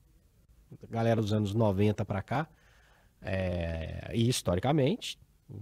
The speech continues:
o clube do Bobby Moore, o clube de uma galera que campeão do mundo em sessenta e seis, volta a ter um protagonismo continental, já tinha ganhado a, a Recopa Europeia, Copa dos Campeões de Copa, e muito interessante.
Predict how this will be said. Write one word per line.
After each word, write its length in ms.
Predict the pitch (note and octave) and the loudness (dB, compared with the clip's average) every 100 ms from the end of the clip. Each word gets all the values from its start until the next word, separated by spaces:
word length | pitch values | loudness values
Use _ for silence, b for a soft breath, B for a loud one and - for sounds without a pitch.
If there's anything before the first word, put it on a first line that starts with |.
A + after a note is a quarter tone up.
| - | -14
o 80 | - | -16
clube 220 | - - | -14 -10
do 80 | F2 | -8
Bobby 260 | E2 F2 F#3+ | -2 2 4
Moore, 640 | D#3 C#3 D3+ C3+ G#2 - | 6 6 6 4 2 -4
o 20 | |
clube 260 | - F2 F2+ | -12 -14 -10
de 80 | G2+ | -6
uma 140 | A2 | -4
galera 540 | A2 C3 A2 A#2 B2+ B2 | 0 2 4 4 2 0
que 200 | - A#2+ - _ - | -4 -6 -6 _ -8
campeão 440 | A2 A2+ A2 A2+ | -4 -2 0 0
do 140 | A2+ A#2 | 0 0
mundo 180 | G#2 | 0
em 20 | A2 | -2
sessenta 420 | - A2+ B2 C#3 | -4 -4 -2 -2
e 80 | C#3 | 0
seis, 520 | - A#2 D#3 - - b b b b b b b _ _ - | 2 2 0 -4 -6 b b b b b b b _ _ -2
volta 360 | E3 F#3 D4 | 8 10 10
a 40 | G#3 | 10
ter 100 | G#3 | 8
um 40 | |
protagonismo 680 | G3 G3+ G#3 G#3 D#3+ D3+ D3 | 8 6 8 10 10 8 6
continental, 600 | D#3 C#3+ C#3+ B2+ - B2+ | 4 4 4 4 4 4
já 100 | D3+ | 4
tinha 140 | C3 A#2+ | 2 2
ganhado 340 | A2+ A2 G#2+ | 2 2 0
a, 20 | |
a 220 | G2 F2+ G#2 | -2 -4 -2
Recopa 580 | A#2 - B2+ - G#3 - _ _ _ _ _ _ _ | -2 2 2 2 -2 -4 _ _ _ _ _ _ _
Europeia, 640 | G#2+ G2+ G2+ G#2 B2+ D3+ G2+ - _ - | -2 -2 0 2 2 2 -2 -8 _ -8
Copa 240 | G2 F#2 | -6 -6
dos 100 | G2 | -8
Campeões 300 | - G#2 G2 | -8 -4 -4
de 60 | - | -4
Copa, 440 | - G#2 - E3 - b b b b b b _ - | -2 -2 -2 -4 -6 b b b b b b _ 2
e 120 | F#3+ | 6
muito 260 | E3 G#3 B3 | 6 6 4
interessante. 720 | B3 C4+ - D#3+ G#2+ - | 0 0 0 0 0 -6